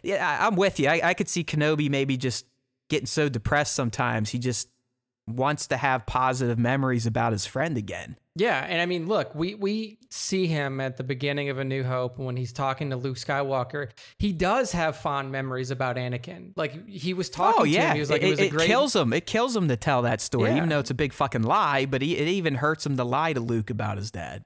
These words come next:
Speaker 2: Yeah, you know, he says he was a good friend. So you know that in those years, decades of isolation,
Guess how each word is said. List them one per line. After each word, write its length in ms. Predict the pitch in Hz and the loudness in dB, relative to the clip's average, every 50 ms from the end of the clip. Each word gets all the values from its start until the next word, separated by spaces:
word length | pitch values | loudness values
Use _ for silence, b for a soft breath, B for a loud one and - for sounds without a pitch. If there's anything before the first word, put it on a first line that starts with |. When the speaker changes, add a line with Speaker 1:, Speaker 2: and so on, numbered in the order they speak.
| _ - | _ -8
Speaker 2:
Yeah, 300 | - 196 240 214 - 143 | -4 -2 0 0 0 -2
you 160 | 151 143 135 | -4 -6 -4
know, 180 | 135 131 131 139 | -4 -4 -6 -6
he 220 | 165 165 151 160 | -6 -6 -6 -6
says 400 | 156 - - - 202 202 180 131 | -6 -4 -2 0 2 2 2 0
he 100 | 143 156 | 0 -2
was 140 | 151 151 139 | -2 -2 -2
a 60 | 147 139 | -4 -4
good 280 | 127 127 156 170 170 | -4 -2 -2 -2 -2
friend. 460 | 143 - - 165 175 196 156 131 127 127 | -4 -4 -4 -2 0 0 -2 -2 -4 -4
So 140 | - - | -4 -4
you 240 | 151 151 165 190 202 | -4 -4 -2 -2 -2
know 760 | 196 180 165 175 180 196 226 262 240 165 139 151 165 147 120 _ _ _ _ _ _ _ - - | -2 -2 -2 -2 0 0 0 0 0 0 -2 -4 -8 -12 -14 _ _ _ _ _ _ _ -4 -2
that 180 | 175 165 170 | 0 0 0
in 180 | 185 175 180 185 | 0 -2 0 0
those 300 | 175 175 170 143 131 139 | 0 0 0 -2 -4 -6
years, 640 | 139 143 143 151 175 208 226 226 220 185 160 139 127 | -8 -6 -4 -2 -2 0 0 2 2 2 0 0 -2
decades 520 | - - 170 190 - - 190 170 156 139 147 | 0 0 0 0 0 -2 -2 -2 -2 -2 -4
of 120 | 139 - | -6 -4
isolation, 1120 | - 156 160 165 - - 175 151 147 147 165 165 - - 170 151 139 135 127 123 120 120 | -2 -2 -2 -2 -2 -4 -4 -2 0 0 0 0 -2 -2 -2 -2 -4 -4 -6 -8 -10 -14